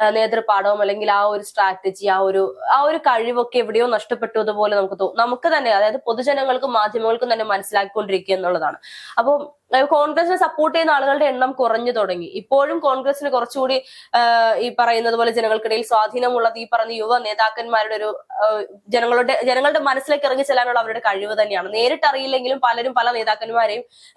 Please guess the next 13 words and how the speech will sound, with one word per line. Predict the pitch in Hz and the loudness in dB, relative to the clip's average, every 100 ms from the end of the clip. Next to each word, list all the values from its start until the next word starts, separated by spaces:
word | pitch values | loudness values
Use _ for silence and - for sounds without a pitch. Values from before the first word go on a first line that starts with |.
| 247 | 4
രാഹുലിനൊക്കെ | 262 285 311 294 | 4 4 2 4
അവരുടെ | 277 254 254 | 4 4 2
സമയത്ത് | 262 247 247 | 0 0 0
പറഞ്ഞിരുന്നു, | 247 226 220 226 | 0 0 -2 -2
"ഒരു | 214 226 | 2 2
അടുത്ത | 233 247 294 | 2 -2 -2
വീട്ടിലെ | 277 262 262 262 | -2 -2 0 2
പയ്യൻ" | 254 240 233 | 2 0 -2
എന്നുള്ള | 226 226 226 | -2 -2 -2
രീതിയിൽ | 220 208 220 220 | -4 -8 -4 -2
അത്രത്തോളം | 214 226 262 277 | -2 0 2 2
അവര് | 262 | 2
സ്നേഹിക്കുന്നുണ്ടെങ്കിൽ | 269 254 254 262 285 277 269 254 269 | 0 2 0 0 -2 0 0 -2 -6